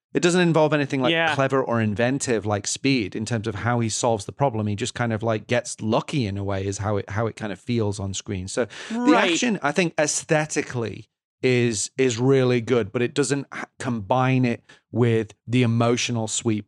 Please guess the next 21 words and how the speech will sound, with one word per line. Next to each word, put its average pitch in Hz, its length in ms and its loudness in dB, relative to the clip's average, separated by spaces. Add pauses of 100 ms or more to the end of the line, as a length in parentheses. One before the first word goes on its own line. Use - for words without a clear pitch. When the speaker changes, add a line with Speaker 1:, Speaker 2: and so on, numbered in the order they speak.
(120)
Speaker 1:
that 107 140 -4
something 104 320 -6
like 104 220 -4
Speed 101 340 -4
has, - 400 -14 (160)
where 113 140 0
the 113 80 0
two 113 240 -2
things 110 320 -4
are 107 120 0
commingled, 117 760 0 (200)
and 113 140 -2
that's 117 220 -4
where 107 100 -2
you 101 140 -4
get 107 180 -4
something 101 320 -10
that's 101 140 -12
transcendent. 101 640 -6 (1000)
Speaker 2:
Well, 262 220 4
mo-, 311 240 -4